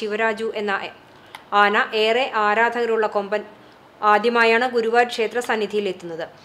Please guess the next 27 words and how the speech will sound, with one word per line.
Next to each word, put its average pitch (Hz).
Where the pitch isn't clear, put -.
തൃക്കടവൂർ 226
ശിവരാജു 220
എത്തിയതറിഞ്ഞ് 226
ആരാധകർ 214
ക്ഷേത്ര 214
പരിസരത്ത് 208
തടിച്ചുകൂടി. 190
സെൽഫി 226
എടുക്കാൻ 240
മത്സരമായി. 196
പാപ്പാന്മാരായ 262
കെ 240
ഗോപാലകൃഷ്ണൻ 220
നായർ, 220
ജി 233
മനോജ്, 214
കെ 214
കെ 208
അനീഷ്, 208
ടി 254
ജി 254
ദീപു 226
എന്നിവർക്കൊപ്പം 202
ആനപ്രേമി 254
സംഘം 240
പ്രസിഡന്റ് 233
കെ 233